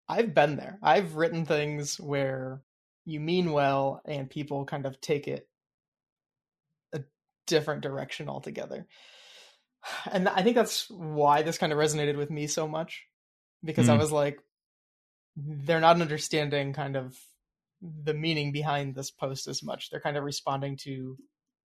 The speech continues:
Speaker 1: small things in this.
Speaker 2: You said in your comment, um, people were looking for a reason to hate this before they even finished reading it. So I, I, I could tell
Speaker 1: Oh,
Speaker 2: that
Speaker 1: yeah.
Speaker 2: you've had experience with this kind of thing too.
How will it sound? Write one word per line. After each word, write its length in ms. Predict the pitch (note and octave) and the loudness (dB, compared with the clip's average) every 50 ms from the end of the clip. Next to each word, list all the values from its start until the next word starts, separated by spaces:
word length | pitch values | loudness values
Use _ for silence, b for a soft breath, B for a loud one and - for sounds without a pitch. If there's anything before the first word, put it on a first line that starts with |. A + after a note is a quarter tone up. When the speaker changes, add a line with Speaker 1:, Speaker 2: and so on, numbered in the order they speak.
| _ _ | _ _
Speaker 1:
small 320 | - - - E3+ C#3+ C#3+ | -10 -2 2 4 4 4
things 240 | - - C#3 C3+ C#3 | 4 0 -8 -8 -8
in 120 | C#3+ - - | -8 -10 -10
this. 180 | - - - | -6 2 4
Speaker 2:
You 160 | D#3+ D#3+ F3 | 6 6 8
said 260 | D#3 - - F#3 F#3 F3+ | 6 6 6 6 6 6
in 140 | F3 E3 | 6 6
your 120 | D3 C#3 C3 | 6 4 4
comment, 640 | - - - C3+ C3+ C3+ C3+ C3 B2 A#2+ - - | 2 4 6 6 8 8 8 6 6 4 4 4
um, 560 | A#2+ A#2 A2+ A2 A2 G#2+ G#2+ G#2 G#2 - - - | 4 6 6 6 6 6 6 6 4 2 0 2
people 440 | - D3+ D3 - C#3+ C#3 C3+ C3+ B2+ | 2 2 4 6 6 6 8 8 8
were 440 | A#2+ A#2 A2+ A2+ A2 A2 F#2+ - - - | 8 8 8 8 8 6 4 2 -2 2
looking 340 | A#2 B2+ C#3+ - - D3+ C#3+ | 4 4 6 6 6 4 4
for 240 | - - C3+ B2+ A#2+ | 4 4 4 6 6
a 40 | A#2 | 8
reason 340 | A#2 B2+ B2+ A#2+ A#2+ B2 A2+ | 8 6 6 6 6 6 6
to 80 | G#2+ G2+ | 6 6
hate 260 | A2+ B2 A#2 G2 F2 | 6 4 4 4 4
this 160 | A2+ A2 - | 2 2 2
before 340 | - - G#2+ - B2 A#2+ A2+ | 2 0 0 4 4 4 6
they 100 | G#2 A2 | 6 6
even 240 | A2+ G2+ - G2+ F#2+ | 6 6 6 6 4
finished 360 | - A2 G#2+ G2+ G2+ - - | 6 4 4 4 4 2 4
reading 280 | G#2 G#2 G2+ G2+ G2 G2+ | 4 6 6 6 4 4
it. 120 | - - _ - - _ _ _ - | 2 -2 _ -18 -20 _ _ _ -2
So 260 | - - A#2 A2 A2 | 2 4 4 6 6
I, 80 | G#2+ G#2+ - - C3 B2+ B2 | 6 4 6 6 6 6 6
I, 100 | A#2+ C#3+ | 6 6
I 60 | D3+ | 6
could 180 | - E3 C3+ | 6 4 2
tell 220 | - E3 D#3+ D#3 D#3 | 4 4 4 4 6
Speaker 1:
Oh, 20 | |
Speaker 2:
that 80 | D#3 C#3 | 4 4
Speaker 1:
yeah. 60 | B2+ | 6
Speaker 2:
you've 160 | C3 B2 - | 4 4 4
had 240 | - B2+ A#2 A2+ A2+ | 4 4 4 4 4
experience 500 | G#2+ - - - A#2 A2 G#2+ G#2 G#2 - | 2 0 0 2 4 6 6 6 4 4
with 140 | - G2+ - | 2 2 4
this 160 | A2 - - | 4 2 4
kind 180 | - A#2 G#2+ G2+ | 4 4 4 4
of 80 | G2 | 4
thing 200 | - G#2+ G2 F#2+ | 4 4 4 4
too. 260 | - - A2 G#2 G2+ | 4 4 4 4 4